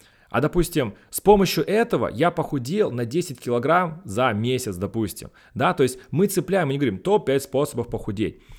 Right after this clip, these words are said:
И мы начинаем рассказывать свою историю. То есть нужно понимать, вот какая еще мысль, да, вот в первом пункте, что мы должны свой узкий контент, экспертный, сделать так, чтобы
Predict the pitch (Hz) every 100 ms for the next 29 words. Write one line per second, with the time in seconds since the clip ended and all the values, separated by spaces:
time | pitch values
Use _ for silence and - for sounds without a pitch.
0 | - - 131 214 214 - 160 202 175 147
1 | 139 151 185 165 143 - 120 147 135 -
2 | 165 120 78 - - 143 139 180 190 160
3 | - 123 156 220 139 - - 156 123 127
4 | 143 147 98 113 139 - 131 120 104 -
5 | 131 - 78 - - - - - 135 143
6 | 185 135 123 117 170 160 - - 139 175
7 | 131 - 175 156 - 120 123 117 170 220
8 | 240 123 - - 175 160 - 90 69 -
9 | _ - - - 101 123 208 165 139 208
10 | 247 - 165 135 139 120